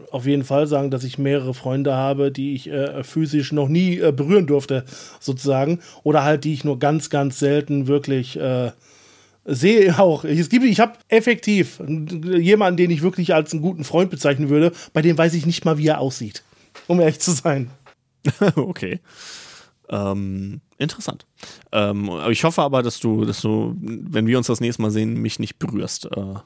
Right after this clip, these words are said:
Speaker 2: da wäre ich, äh, dankbar für. Nein, äh, Scherz beiseite.
Speaker 1: Ha, ha, ha.
Speaker 2: Aber das fiel mir nur gerade ein, weil du das, weil du das,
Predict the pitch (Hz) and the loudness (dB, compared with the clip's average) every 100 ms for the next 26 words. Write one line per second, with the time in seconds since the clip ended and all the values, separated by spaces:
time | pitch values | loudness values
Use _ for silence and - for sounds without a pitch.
0 | _ _ 110 101 101 - - - - 113 | _ _ -8 -8 -10 -14 -16 -14 -12 -16
1 | _ _ _ _ _ _ _ _ _ _ | _ _ _ _ _ _ _ _ _ _
2 | _ 117 107 98 - - _ - 117 - | _ -12 -10 -10 -10 -14 _ -4 -2 -4
3 | - - - 117 113 107 104 120 - 110 | -20 -8 2 4 4 2 0 -2 -2 0
4 | 135 202 214 _ - 160 175 170 160 156 | 2 0 -4 _ 0 4 4 4 0 2
5 | 151 147 143 139 165 160 131 220 160 123 | 2 2 0 0 2 2 2 2 2 2
6 | 123 135 123 107 113 - 131 127 127 117 | 0 2 2 2 0 0 -2 0 2 0
7 | - | -2